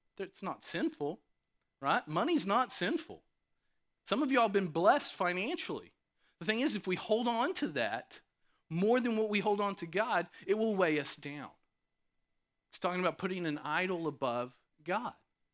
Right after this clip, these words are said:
So what are the things that we're holding on to? Are we holding on to our kids too tight that it weighs us down? Or, and sin which clings so closely. So there's two things that can weigh us down in this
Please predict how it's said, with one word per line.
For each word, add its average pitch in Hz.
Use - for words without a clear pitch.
So 208
what 226
are 294
the 269
things 254
that 196
we're 180
holding 220
on 220
to? 143
Are 180
we 190
holding 277
on 233
to 208
our 170
kids 220
too -
tight 165
that 139
it 123
weighs 131
us 107
down? 101
Or, 233
and 202
sin 254
which 208
clings 214
so 175
closely. 208
So 185
there's 180
two 269
things 254
that 196
can 170
weigh 202
us 190
down 180
in 156
this 135